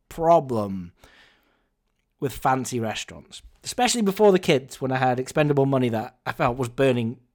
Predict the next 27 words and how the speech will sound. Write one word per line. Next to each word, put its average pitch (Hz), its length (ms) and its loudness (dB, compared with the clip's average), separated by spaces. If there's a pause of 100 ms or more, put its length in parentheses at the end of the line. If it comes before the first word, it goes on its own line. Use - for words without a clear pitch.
a 127 60 -8
hole 127 240 2
in 110 60 -2
my 107 80 -6
pocket. 101 400 -12
Every 202 220 -4
time 254 100 -2
I 240 60 0
had 214 80 0
a 190 40 -2
big 175 280 0
win, 110 360 2 (920)
and 131 80 -2
it 120 80 -8
turned, 170 500 0
you 185 100 -20
know, 151 120 -10
it, 180 100 -18
it 190 400 -12
became 180 320 4
something 139 300 0
that 127 320 -6
me 143 100 -6
and 131 120 -4
Jen 135 180 2
were 120 80 0
doing 113 300 -6